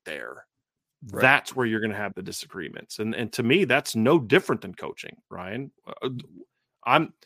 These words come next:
Speaker 1: you're the offen-, I'm the, you're the head coach and I'm your offensive coordinator. Well, uh, what's the goal? We wanna score touchdowns.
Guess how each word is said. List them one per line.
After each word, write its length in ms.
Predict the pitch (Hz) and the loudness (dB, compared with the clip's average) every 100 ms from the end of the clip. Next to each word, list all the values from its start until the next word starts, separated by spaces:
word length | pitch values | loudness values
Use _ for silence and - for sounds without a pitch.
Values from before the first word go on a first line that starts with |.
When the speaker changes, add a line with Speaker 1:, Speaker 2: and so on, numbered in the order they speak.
| - | 0
Speaker 1:
you're 160 | 135 | 4
the 120 | 170 160 | 6 8
offen-, 280 | 160 160 147 | 6 4 0
I'm 180 | 147 | 2
the, 140 | 175 160 | 2 2
you're 140 | 147 175 | 2 2
the 80 | |
head 160 | 156 156 | 2 2
coach 200 | 165 160 | 2 2
and 80 | 147 | 2
I'm 120 | 156 | 2
your 100 | 151 | 4
offensive 320 | 151 143 123 | 4 2 -4
coordinator. 500 | 160 175 135 113 135 | 0 2 2 0 0
Well, 260 | - 131 143 | 2 2 2
uh, 120 | 120 - | -2 -8
what's 240 | 131 147 - | -2 -4 -2
the 100 | 143 | 0
goal? 260 | 165 104 87 | 2 2 -2
We 100 | 120 | -4
wanna 120 | 120 | -2
score 200 | - 123 | -2 -2
touchdowns. 600 | 135 123 95 80 - | -2 -4 -8 -12 -16